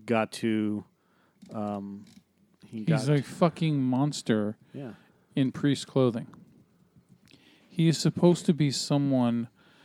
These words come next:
Speaker 2: that pe-, people are supposed to look up to and trust.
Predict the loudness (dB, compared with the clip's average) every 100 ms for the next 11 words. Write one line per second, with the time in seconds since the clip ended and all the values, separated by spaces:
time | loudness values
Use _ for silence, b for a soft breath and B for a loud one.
0 | b b b _ 0 2 4 2 0 -10
1 | -14 -18 _ _ _ _ _ _ _ _
2 | _ _ _ _ _ _ _ -2 0 0
3 | 0 0 4 2 2 0 -2 0 0 0
4 | -2 0 -4 -4 -2 2 2 -2 -14